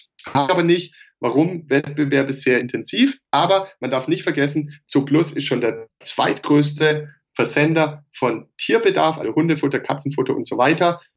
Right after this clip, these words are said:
nach Fressnapf. Und jedes Jahr gewinnen sie kräftig Marktanteile. Und das bedeutet, sie kommen jetzt im Laufe der Jahre in eine immer bessere Verhandlungsposition bei den Herstellern von Nahrungsmitteln, äh, Tier-, Tiernahrungsmitteln. Äh, und sie haben auch immer mehr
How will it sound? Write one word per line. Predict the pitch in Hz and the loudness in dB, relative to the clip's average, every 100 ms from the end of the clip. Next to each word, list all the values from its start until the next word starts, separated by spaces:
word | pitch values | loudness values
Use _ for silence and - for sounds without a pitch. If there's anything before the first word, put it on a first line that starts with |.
| - | -2
nach | 127 156 - 147 - | 2 2 -2 -10 -14
Fressnapf. | - 156 - 185 185 190 - | -4 -4 -4 -4 -4 -6 -8
Und | 143 127 | -2 0
jedes | 127 180 165 | 2 2 2
Jahr | 143 147 | -2 -2
gewinnen | 135 139 | 0 0
sie | 135 | -2
kräftig | 117 160 - 170 | -2 -2 -2 -4
Marktanteile. | 147 147 147 143 139 131 143 147 - | -4 -4 -2 -4 -2 0 0 -2 -12
Und | - | -10
das | - | -6
bedeutet, | 127 123 147 | 0 0 0
sie | 127 | -2
kommen | 123 131 | 0 2
jetzt | 123 - | 2 -2
im | |
Laufe | 113 123 143 | 0 0 0
der | 127 | 2
Jahre | 120 120 127 | 2 2 0
in | 127 | -6
eine | 117 | -6
immer | 170 165 | -2 0
bessere | 139 139 131 | 0 -2 -4
Verhandlungsposition | 127 113 143 147 143 143 139 135 - 131 135 135 | -6 -4 -2 -2 -2 -2 -4 -4 -2 0 0 0
bei | 123 | 0
den | 117 120 113 - _ - | 2 2 -2 -6 _ -4
Herstellern | 143 180 - 165 147 | -2 0 0 2 2
von | 147 | 0
Nahrungsmitteln, | 139 135 139 135 143 139 135 139 - - | 0 2 0 0 0 2 0 0 -18 -2
äh, | 113 | -2
Tier-, | 117 160 139 - | 2 2 2 0
Tiernahrungsmitteln. | 143 135 127 127 127 123 127 - - | 0 2 0 -4 -6 -4 -6 -8 -18
Äh, | - 120 110 | -4 -2 2
und | 185 208 - | 2 0 -2
sie | 147 | 0
haben | 135 | 2
auch | 131 123 | 0 0
immer | 143 | 0
mehr | 120 117 - | 0 -2 -2